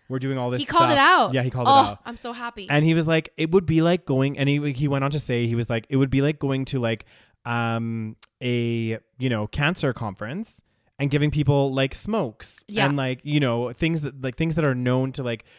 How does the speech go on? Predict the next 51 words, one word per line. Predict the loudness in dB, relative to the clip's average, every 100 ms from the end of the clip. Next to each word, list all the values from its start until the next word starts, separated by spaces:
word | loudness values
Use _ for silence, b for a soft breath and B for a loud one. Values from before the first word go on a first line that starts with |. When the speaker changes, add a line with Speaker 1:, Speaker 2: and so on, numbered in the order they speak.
| b
Speaker 1:
be | -2
carcinogenic, | 0 0 -4 -2 -2 0
Speaker 2:
Yeah. | 2 0 0 -10
Speaker 1:
car-, | -20 -20
carcinogenic, | -10 -8 -6 -6 -6 -8 -10
sorry." | -10 -8 -6
Speaker 2:
Yeah. | -6 -6 b b _
Speaker 1:
Um, | -2 0 2 0 0
and | 2
he's | 2
like, | 2 -2
"How | -2 -2
can | 0
we | 0
be | 0
at | -2
a |
climate | -4 -6 -6 -4 -6
change | -6 -6 -6 -8
event | -10 -8 -8 -8 -12 -14 _ _ _ _ _ -4
and | -2
be | 0 0 -2 _ -4
eating | 0 0 -2
steak?" | -6 -8 -6 -6 -6 -12 -14
Speaker 2:
Uh, | -8 -6
that's | -6 -8
insane. | -12 -10 -12 -10 -2
Speaker 1:
Like, | -2
it | -2 -4
Speaker 2:
That's | -6 -2
actually | -4 -2 -6 -6 -6
insane. | -8 -10 -2
Speaker 1:
And | 0 2
we're, | 2
we're | 2 -2
talking | -2 -2
about, | 0 0 0
and | 0
the |
thing | 0 0
is, | 0
he | -2
Speaker 2:
You | -4
can't | -4 -6
go | -8
one | -6 -8 -8
meal. | -8 -10 -8
Like, | -8
come | -6
Speaker 1:
Yeah. | -8
Speaker 2:
on. | -8